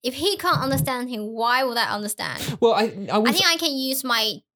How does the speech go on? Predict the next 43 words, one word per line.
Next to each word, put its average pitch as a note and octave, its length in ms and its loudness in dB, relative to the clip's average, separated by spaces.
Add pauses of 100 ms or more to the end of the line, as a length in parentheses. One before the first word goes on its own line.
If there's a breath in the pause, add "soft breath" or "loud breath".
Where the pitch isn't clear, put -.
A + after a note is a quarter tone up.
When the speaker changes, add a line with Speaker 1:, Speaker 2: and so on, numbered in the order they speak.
(160)
Speaker 1:
中 B3+ 300 0
文 G3 180 0
的 G3 180 0
逻 F#3+ 300 -2
辑 F#3+ 480 -6
Speaker 2:
Yeah. D3+ 240 2
Speaker 1:
to - 60 -6
understand G#3 580 0
him. G#3 240 -6 (300 loud breath)
Speaker 2:
I, F3+ 100 6 (100)
I, F3+ 160 4
I, E3+ 440 2
I E3+ 60 2
hope F#3+ 140 4
so. E3 140 2
That's, C#3 260 -2
uh, E3 160 0
you're, E3+ 240 2
uh, C#3+ 140 -2
you're F3+ 160 4
assuming D#3 480 2
他 C#3+ 180 0
是， C3+ 200 0
他 C#3+ 240 0
是 B2+ 240 0
台 - 200 -2
湾 C#3 160 0
人。 C#3 260 0
Speaker 1:
应 E4 120 -4
该 F4+ 180 2
会 - 380 -8
是 - 400 0
吧。 C#4+ 260 4
Speaker 2:
Maybe G3+ 240 4
他 F3 120 0
是 D#3 140 -2
泰-， D#3+ 340 2 (180)
泰 E3 180 0
人， D#3 320 2 (120)
maybe D3 260 2
他 D3+ 180 2
是， C#3 640 2 (1080)
um, C3 1000 0